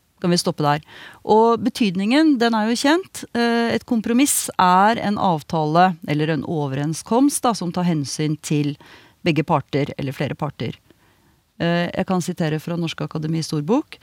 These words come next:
"som er oppnådd gjennom innrømmelser fra to eller flere parter", står det der. Og da er det lang tradisjon for denne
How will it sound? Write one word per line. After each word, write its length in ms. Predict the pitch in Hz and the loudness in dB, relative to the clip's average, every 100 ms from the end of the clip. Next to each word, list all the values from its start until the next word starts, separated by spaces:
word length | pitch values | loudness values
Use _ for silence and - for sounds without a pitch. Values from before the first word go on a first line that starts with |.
| - | -18
"som 320 | - - 190 | -6 0 2
er 120 | 196 190 - | 4 2 -4
oppnådd 500 | - - 190 269 247 | -8 -2 2 2 4
gjennom 400 | 175 165 170 190 | 2 4 2 2
innrømmelser 960 | 185 160 160 160 151 160 165 - 220 214 | 2 2 4 4 2 2 0 2 2 0
fra 240 | - 170 170 | 0 -2 -2
to 340 | - 156 156 - | -4 -2 -2 0
eller 180 | 156 151 | 0 0
flere 460 | 151 151 135 143 151 _ | 0 0 2 2 0 _
parter", 500 | 170 135 - 147 147 - _ - | -2 -2 0 0 0 -2 _ -10
står 260 | - 135 123 | -4 -2 -2
det 140 | 117 117 - | -2 -4 0
der. 180 | - - _ - - - - _ _ - | 0 -2 _ -20 -18 -18 -20 _ _ 2
Og 300 | 180 147 - - - | 4 4 0 -12 -6
da 140 | 214 202 | 2 4
er 60 | |
det 100 | 240 | 4
lang 140 | 240 202 | 2 0
tradisjon 540 | 220 208 233 247 277 285 | 0 0 2 4 4 4
for 80 | |
denne 380 | 214 196 190 202 | 4 4 4 4